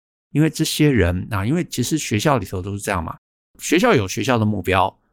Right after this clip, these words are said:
我觉得公司也是一样，公司有公司的目标。可是如果大家聚在一起，你认真，其他人都跟你讲说，“哎，不要那么认真啊，你干嘛这样子，让我们就不好过。”那老实说，这个环境是非常危险的一个环境，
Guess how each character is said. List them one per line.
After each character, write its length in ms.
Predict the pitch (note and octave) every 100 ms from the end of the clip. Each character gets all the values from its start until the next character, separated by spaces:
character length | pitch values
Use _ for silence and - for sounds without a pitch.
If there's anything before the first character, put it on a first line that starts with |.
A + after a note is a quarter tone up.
| -
我 120 | A2
觉 140 | B2+ F3
得 120 | E3+
公 280 | - F3 F3+
司 160 | G3+
也 80 | C3
是 140 | -
一 80 | G2
样， 220 | F2 F#2 -
公 140 | - C3+
司 120 | -
有 80 | G#2
公 120 | G#2
司 120 | A2
的 60 | A2
目 180 | G#2+ G2
标。 320 | F#2 F2 G2 _ _ -
可 60 |
是 80 | C#3+
如 80 | A3
果 100 | G#3
大 120 | F3+
家 160 | F3 F3+
聚 180 | - D#3
在 200 | D3+ D3+
一 40 |
起， 300 | D3 - -
你 140 | G2+
认 260 | A#2 G3+ E3
真， 320 | D#3+ D#3+ E3+
其 140 | - C3
他 140 | F#3
人 80 | E3+
都 100 | E3+
跟 100 | F3
你 140 | E3+
讲 160 | D#3 G#2
说 80 | A2
，“哎， 140 | G2 G#2
不 100 | C#3+
要 100 | G#3
那 80 | G#3+
么 100 | G3+
认 220 | G#3+ G3+
真 240 | F#3+ G#3
啊， 160 | F#3 E3
你 140 | D3
干 120 | -
嘛 140 | G3+ G3
这 140 | F#3+
样 120 | G3
子， 80 | D#3+
让 140 | F3 F#3+
我 120 | C#3+
们 180 | C#3 E3
就 180 | F#3 F3
不 100 | F#3+
好 240 | E3+ B2+
过。” 320 | G#2+ F#3+ C#3 - _ _ -
那 140 | E3+
老 120 | A#2
实 140 | F#2 G2+
说， 140 | C3
这 100 | C3
个 80 | A#2+
环 240 | - F2
境 160 | F#2+ A2+
是 100 | G#2+
非 140 | -
常 140 | A#2+ G#2+
危 120 | F#2
险 220 | G#2+ E2+
的 80 | E2+
一 60 | D#2+
个 100 | F2+
环 240 | - F2+
境， 180 | F2+